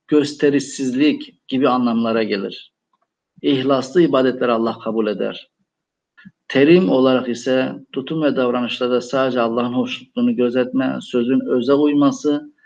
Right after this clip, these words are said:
riyakarlıktan ve ikiyüzlülükten uzak durmak. Riyakarlık yani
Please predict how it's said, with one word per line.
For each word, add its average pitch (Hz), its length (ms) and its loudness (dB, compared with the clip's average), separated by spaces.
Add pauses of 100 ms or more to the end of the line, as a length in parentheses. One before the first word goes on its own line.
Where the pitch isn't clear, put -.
(300)
riyakarlıktan 131 1160 4
ve 139 220 2
ikiyüzlülükten 127 840 0
uzak 131 400 0
durmak. 110 380 -6
Riyakarlık 135 640 0
yani 139 440 0